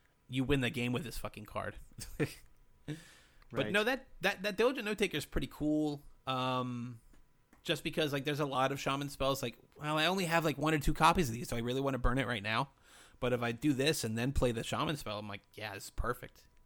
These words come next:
Speaker 1: Like, this is great. And Shaman has the option of, like, well, maybe I can bounce this card back, bounce this Diligent Note Taker back into my hand, and then, like,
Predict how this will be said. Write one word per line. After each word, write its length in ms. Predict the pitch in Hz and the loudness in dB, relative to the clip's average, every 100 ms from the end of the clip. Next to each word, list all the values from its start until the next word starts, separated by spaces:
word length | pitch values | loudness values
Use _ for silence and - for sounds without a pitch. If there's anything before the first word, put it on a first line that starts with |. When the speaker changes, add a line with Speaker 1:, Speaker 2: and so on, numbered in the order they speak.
| _ | _
Speaker 1:
Like, 120 | - 110 | -14 -10
this 140 | 113 | -10
is 40 | 104 | -10
great. 380 | 104 120 131 - - - - - - | -4 -4 -4 -8 -20 -20 -20 -20 -10
And 200 | 127 123 | -6 -4
Shaman 300 | - 147 185 | 2 4 4
has 100 | 175 | 4
the 80 | 127 | 4
option 260 | 123 - 127 | 2 0 -2
of, 100 | 120 | -2
like, 180 | 117 127 | -4 -2
well, 200 | 120 135 | -2 -2
maybe 240 | 135 131 | -2 -4
I 60 | 131 | -2
can 140 | 131 | -4
bounce 400 | 110 113 127 - | -2 -2 -2 -4
this 160 | 123 - | -6 4
card 260 | 135 131 | 6 6
back, 240 | 120 127 - - - | 4 -2 -6 -14 -2
bounce 280 | 127 156 - | 0 0 -2
this 140 | 143 | -4
Diligent 380 | - 147 156 139 | 0 0 0 0
Note 140 | 165 | -2
Taker 180 | 180 147 | -2 0
back 140 | 147 156 | 0 0
into 100 | 156 | 0
my 100 | 147 | 0
hand, 240 | 165 170 | 0 0
and 140 | 135 - | -4 -4
then, 220 | 127 127 | -2 -2
like, 320 | 123 120 120 | -2 -2 -4